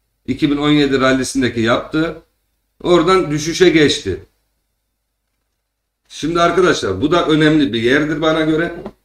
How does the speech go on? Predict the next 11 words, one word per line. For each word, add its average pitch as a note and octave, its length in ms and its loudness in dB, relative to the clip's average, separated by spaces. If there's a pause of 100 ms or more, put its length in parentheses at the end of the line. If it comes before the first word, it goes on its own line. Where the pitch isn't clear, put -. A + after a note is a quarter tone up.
(3000)
Yani A2+ 380 -4
ne C#3 100 2
malum D#3 440 2
bunun C3+ 180 -2
yukarı C#3 420 -2
kıracağı, B2 480 0
bir A2+ 80 -8
de C3+ 40 0
o B2+ 220 0
var A2+ 220 0
tabi. G#2+ 320 -4